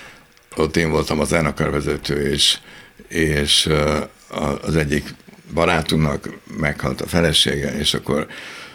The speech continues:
én meg az öcsém kocsiba ültünk, és elmentünk a helyszínre, akkor nem volt ő telefon, meg hogy ez nem tudom, tehát a villámgyors elérés nem volt.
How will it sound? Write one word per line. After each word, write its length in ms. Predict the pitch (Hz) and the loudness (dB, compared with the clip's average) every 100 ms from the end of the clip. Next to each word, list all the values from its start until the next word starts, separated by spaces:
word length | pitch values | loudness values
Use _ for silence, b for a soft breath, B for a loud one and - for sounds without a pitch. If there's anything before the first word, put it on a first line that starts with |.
| B - | B -2
én 200 | 98 87 | 2 4
meg 160 | 80 | 4
az 80 | 78 | 4
öcsém 340 | 85 82 71 73 | 4 2 0 2
kocsiba 380 | 90 - 78 80 | 2 4 4 2
ültünk, 320 | 71 71 65 | 2 -2 0
és 280 | 69 - - | 2 0 0
elmentünk 500 | - 76 73 64 69 | -2 0 0 0 0
a 60 | 67 | 2
helyszínre, 400 | 78 82 87 78 | 2 2 2 2
akkor 160 | - 82 | 2 0
nem 120 | 73 | 2
volt 180 | 71 69 | 0 0
ő 120 | 69 | 0
telefon, 500 | 73 73 71 - 76 | 0 -2 -4 -2 -2
meg 240 | 73 - | -2 -2
hogy 220 | - 65 | -4 -4
ez 120 | - 76 | -4 -4
nem 340 | 73 76 71 | -2 -2 -2
tudom, 320 | - - 71 | -4 -6 -6
tehát 240 | 62 71 - | -4 -4 0
a 80 | 78 | 2
villámgyors 460 | 87 76 76 71 | 2 2 2 2
elérés 360 | 73 78 71 - | 2 2 0 0
nem 140 | 78 | 0
volt. 220 | 80 76 | 2 0